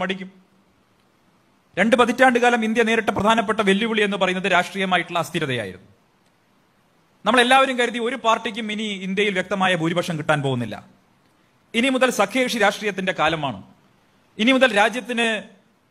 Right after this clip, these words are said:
ചെറുകിട പാർട്ടികളെ ഉൾക്കൊള്ളാതെ മുന്നോട്ട് പോകാൻ കഴിയില്ല. അവരുടെ പിടിവാശികൾക്ക് മുന്നിൽ നയരൂപീകരണത്തിന്, പലപ്പോഴും നയരൂപീകരണം തന്നെ മാറ്റിവെക്കേണ്ടി വരും. അവർക്ക് അവരുടെ ആശയങ്ങൾക്കനുസൃതമായി, പ്രാദേശിക വാദത്തിനനുസൃതമായിട്ട്, പല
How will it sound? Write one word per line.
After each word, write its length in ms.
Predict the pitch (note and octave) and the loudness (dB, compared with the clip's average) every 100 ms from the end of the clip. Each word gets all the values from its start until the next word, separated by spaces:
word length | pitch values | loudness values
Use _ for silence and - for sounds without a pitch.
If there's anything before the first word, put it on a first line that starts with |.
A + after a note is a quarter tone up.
| _ _ _ - | _ _ _ 2
ചെറുകിട 320 | G#3+ B3 B3+ B3+ | 4 4 2 4
പാർട്ടികളെ 500 | G#3 A3+ B3 A3 A3 G3+ | 4 4 2 -2 0 0
ഉൾക്കൊള്ളാതെ 440 | G3+ G#3+ G#3 G3+ F#3+ | 0 2 4 4 2
മുന്നോട്ട് 280 | F#3+ G#3 G3 | 0 0 2
പോകാൻ 220 | F#3 F#3 E3 | 2 2 2
കഴിയില്ല. 320 | D#3+ E3 C3+ G2 - _ _ _ _ | 2 0 -2 -8 -12 _ _ _ _
അവരുടെ 280 | F#3+ G#3+ C4 - | 0 2 2 2
പിടിവാശികൾക്ക് 640 | A3 B3+ C4 B3+ B3+ B3 | 0 2 2 2 -2 -2
മുന്നിൽ 220 | A3+ A3+ A3 - _ _ - | -6 -4 -6 -8 _ _ -4
നയരൂപീകരണത്തിന്, 960 | F3 A3+ C4 B3 B3+ A#3+ A3+ G3 G#3+ A3 G3 - _ _ | 2 4 2 2 2 0 0 -6 -4 -2 -4 -8 _ _
പലപ്പോഴും 340 | G#3 A#3+ A#3+ G#3+ | 2 4 2 4
നയരൂപീകരണം 540 | G3+ A#3 A#3+ A3+ A3 G#3+ | 2 2 2 0 0 0
തന്നെ 120 | G#3 G3 | 0 0
മാറ്റിവെക്കേണ്ടി 480 | G#3 G#3+ G3 G3+ G3 | 0 -2 -6 -6 -4
വരും. 160 | F#3+ F#3 - - F#3+ | -4 -6 -10 -6 -2
അവർക്ക് 260 | B3 A#3+ G#3+ | 0 2 2
അവരുടെ 240 | A3 A#3+ A#3 A3+ - E3 | 2 0 0 -2 -8 -4
ആശയങ്ങൾക്കനുസൃതമായി, 1040 | G#3 A#3+ B3 B3 A#3 G3+ G#3+ G#3+ G3+ F3 A#2 - _ _ _ _ _ _ _ | -2 -2 -4 -2 -2 -4 -2 -4 0 0 -2 -8 _ _ _ _ _ _ _
പ്രാദേശിക 520 | E3 G#3+ C4 C4+ B3+ B3 A#3+ F3 | 4 4 4 0 2 4 4 6
വാദത്തിനനുസൃതമായിട്ട്, 1000 | G3 A3 A3 G#3+ A3 G#3 G3 F3 D#3 A2+ G2+ _ _ _ _ _ _ | 4 4 0 -2 -2 -4 0 0 0 -8 -14 _ _ _ _ _ _
പല 120 | - | 0